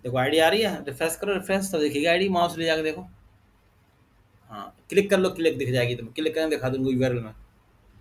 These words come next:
देखो सब दिख रही है आईडी, थोड़ा zoom कर देना,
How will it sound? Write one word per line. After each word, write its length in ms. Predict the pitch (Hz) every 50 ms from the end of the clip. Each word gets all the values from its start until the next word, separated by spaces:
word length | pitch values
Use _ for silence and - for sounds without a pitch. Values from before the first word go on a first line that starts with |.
| - _ _ _ _ _ _ - - _ _ _ _ _ - - - _ _ _ _ _ _ _ -
देखो 120 | 160 175
सब 140 | - 180 175
दिख 120 | 160 151 165
रही 100 | 202 214
है 60 | 208
आईडी, 220 | 220 262 269 254 254 - - - - - - _ -
थोड़ा 100 | 156 160
zoom 200 | - 151 175 175
कर 120 | 175 190
देना, 200 | 175 185 202 233